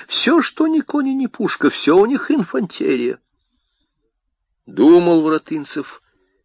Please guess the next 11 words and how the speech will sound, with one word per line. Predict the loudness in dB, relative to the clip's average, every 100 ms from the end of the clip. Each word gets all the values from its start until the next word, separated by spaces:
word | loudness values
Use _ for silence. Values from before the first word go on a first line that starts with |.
| _
и | -12
о | -4
генштабисте | 0 0 -2 -4 -4 -4 -6 -6
полковнике | -6 0 0 0 -6 -10
Крымове, | -8 -8 -6 -4 -4 -4 -4 -6 -10 _ _ _ _ _
который | -8 -6 0 4 6 4
опередил | 2 -4 -6 -6 -6 -6
его | -2 -2 -2
в | -8
первом | _ 0 2 0 -4
корпусе | -6 -8 -8 -12 -16 -16